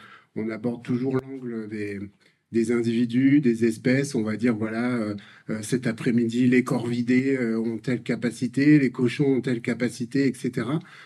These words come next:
Nous, on va pas tellement parler d'espèces individuelles, mais on va parler de, d'interaction entre espèces, de systèmes et d'intelligence collective, en fait,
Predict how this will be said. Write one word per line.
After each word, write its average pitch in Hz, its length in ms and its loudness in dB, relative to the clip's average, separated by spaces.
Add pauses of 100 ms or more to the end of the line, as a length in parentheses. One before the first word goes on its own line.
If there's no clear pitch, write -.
(140)
Nous, 139 80 8
on 170 80 6
va 127 120 0
pas 160 140 2
tellement 156 300 4
parler 147 300 -2
d'espèces 143 500 0
individuelles, 127 640 2
mais 147 80 8
on 120 100 4
va 117 140 0
parler 123 300 0
de, 113 440 2
d'interaction 135 720 -2
entre 127 160 -4
espèces, 139 340 -2
de 120 140 4
systèmes 135 420 2
et 127 60 4
d'intelligence 127 640 2
collective, 131 640 2
en 87 80 -6
fait, - 240 -10